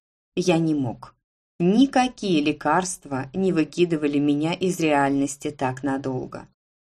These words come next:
А с другой стороны, может, действительно расслабились? Иначе проспал бы я один. Подобные мысли блуждали в моей голове,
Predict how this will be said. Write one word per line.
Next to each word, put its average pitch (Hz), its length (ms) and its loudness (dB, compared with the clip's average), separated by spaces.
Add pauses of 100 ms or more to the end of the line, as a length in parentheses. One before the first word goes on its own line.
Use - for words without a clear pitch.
(420)
А 143 300 2
с 139 60 -8
другой 156 320 -2
стороны, 147 560 -2 (400)
может, 151 380 0
действительно 151 1080 -4
расслабились? 151 1000 -2 (500)
Иначе 208 580 0
проспал 190 720 0
бы 190 300 2
я 170 340 0
один. 170 520 -4 (680)
Подобные 240 540 2
мысли 277 400 2
блуждали 226 560 -4
в 208 80 -2
моей 202 300 2
голове, 165 540 0